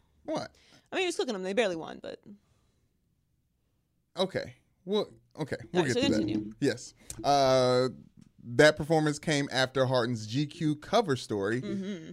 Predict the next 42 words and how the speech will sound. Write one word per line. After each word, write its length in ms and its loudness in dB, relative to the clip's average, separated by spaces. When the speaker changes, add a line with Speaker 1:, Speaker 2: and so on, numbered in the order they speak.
Speaker 1:
In 160 4
it, 320 -2
he 100 -4
brought 240 4
up 80 -4
the 80 -8
challenges 580 -4
of 220 -6
eating 280 -4
with 140 -6
facial 360 -6
hair, 300 -6
particularly 760 -8
in 160 -6
public. 580 -6
He 200 -4
says, 500 -8
"I 60 4
get 240 -2
food 280 2
in 120 -6
this 120 -6
shit 360 8
all 200 4
the 100 -4
time. 380 -6
Speaker 2:
<laughs> 60 -20
Speaker 1:
It 80 2
kinda 240 4
comes 260 -2
with 200 -6
it. 100 -14
If 140 0
you 80 -2
wanna 180 0
look 180 0
as 80 -6
good 160 0
as 120 -2
I 140 -4
do, 240 -12
blah." 220 -10